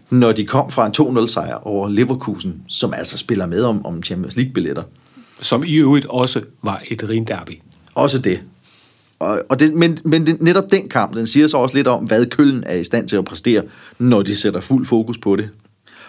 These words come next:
Speaker 1: Og det har de stensikkert her. Og Mainz har langt mere at tabe i den her kamp, end Köln har. Fordi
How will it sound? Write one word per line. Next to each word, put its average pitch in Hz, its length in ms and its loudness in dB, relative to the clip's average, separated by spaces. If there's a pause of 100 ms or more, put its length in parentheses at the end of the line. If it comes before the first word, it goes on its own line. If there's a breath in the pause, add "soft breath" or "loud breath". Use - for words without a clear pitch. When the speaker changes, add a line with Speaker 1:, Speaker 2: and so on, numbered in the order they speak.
(120)
Speaker 1:
Og 95 200 -8
det 139 100 4
har 104 200 2
de 110 160 -4 (220)
stensikkert 147 920 0
her. 85 180 0 (340)
Og 110 140 -2
Mainz 120 280 -4
har - 120 -6
langt 117 400 -4
mere 104 280 -4
at 92 60 -10
tabe 107 320 -4 (100)
i 98 80 -8
den 95 160 -2
her 101 100 -4
kamp, - 340 -10
end 92 180 -6
Köln 113 240 2
har. - 180 -8 (480 loud breath)
Fordi 147 440 2